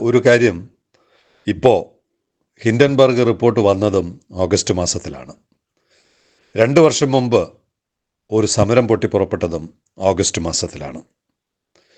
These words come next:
ഇതിനിടയ്ക്ക് നമ്മളെ വെല്ലുവിളിച്ചുകൊണ്ടുള്ള ചൈനയുടെ പ്രയാണത്തിൽ ഈ എട്ടാം തീയതി അവിടെ വിഴിഞ്ഞത്തിൻ്റെ ഇരട്ടി വലിപ്പമുള്ള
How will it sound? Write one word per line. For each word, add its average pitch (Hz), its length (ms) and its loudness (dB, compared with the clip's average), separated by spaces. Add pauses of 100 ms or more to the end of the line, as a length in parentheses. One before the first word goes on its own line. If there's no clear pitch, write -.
(440)
ഇതിനിടയ്ക്ക് 131 560 2 (960)
നമ്മളെ 113 300 4
വെല്ലുവിളിച്ചുകൊണ്ടുള്ള 117 880 2 (260)
ചൈനയുടെ 110 480 0
പ്രയാണത്തിൽ 101 640 0 (960)
ഈ 117 100 2 (380)
എട്ടാം 147 400 2
തീയതി 110 280 -2 (1040)
അവിടെ 107 300 2 (340)
വിഴിഞ്ഞത്തിൻ്റെ 117 720 2 (140)
ഇരട്ടി 127 440 2
വലിപ്പമുള്ള 110 560 -2